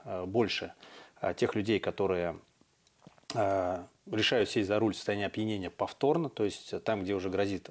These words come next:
уголовная ответственность. Э, снижено число, э, аварий с участием несовершеннолетних, число погибших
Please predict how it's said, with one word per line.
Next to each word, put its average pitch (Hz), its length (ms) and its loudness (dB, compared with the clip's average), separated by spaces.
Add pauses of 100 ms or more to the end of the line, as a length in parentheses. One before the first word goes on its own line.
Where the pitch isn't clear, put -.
уголовная 127 380 2
ответственность. 107 640 -4 (520)
Э, 87 880 0 (280)
снижено 98 360 2
число, 92 460 0 (160)
э, 95 440 -6
аварий 98 440 0 (140)
с - 100 -10
участием 95 400 -4
несовершеннолетних, 107 880 0
число - 280 -4
погибших 107 500 -4